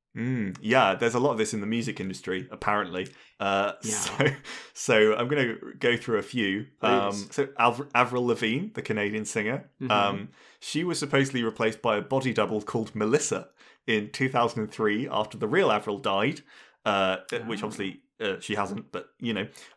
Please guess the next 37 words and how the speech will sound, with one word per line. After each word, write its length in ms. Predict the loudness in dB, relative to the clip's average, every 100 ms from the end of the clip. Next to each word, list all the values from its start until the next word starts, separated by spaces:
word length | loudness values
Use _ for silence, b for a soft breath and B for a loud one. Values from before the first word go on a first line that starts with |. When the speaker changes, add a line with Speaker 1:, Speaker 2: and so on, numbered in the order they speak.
| 2
Speaker 1:
Um, 300 | 4 2 -4
so 280 | 0 4 6
that 140 | 6 4
the 60 |
record 340 | 2 4 6 6
<laughs> 100 | 2
company 240 | 0 -4
could 200 | -4 -2
continue 360 | -2 2 0 0
to 100 | -2
sell 200 | 0 0
records. 600 | 0 2 2 2 -4 -18 b b b b
Uh, 400 | 2 4 4 2 -2 b -2
Paul 200 | 2 2
McCartney 800 | 2 6 6 6 0 -2 -2 -2
was 220 | -2 0
supposedly 420 | 0 2 2 2
replaced 380 | -2 2 2 2
with 100 | -2
a 40 |
lookalike 480 | 0 0 0 -2 -2
Speaker 2:
Yes. 240 | 0 -2 0
Speaker 1:
after 120 | -4
being 140 | -4
killed 380 | 0 2 0 -2
in 80 | -2
a 60 | -2
car 260 | 4 4 4
crash 380 | 4 2 0
in 100 | -4
Speaker 2:
I 160 | -2 -2
heard 100 | -2
about 0 |
this 120 | -4
Speaker 1:
nineteen 160 | -4 -4
sixty-nine. 400 | -2 0 2 2
Speaker 2:
one. 180 | -2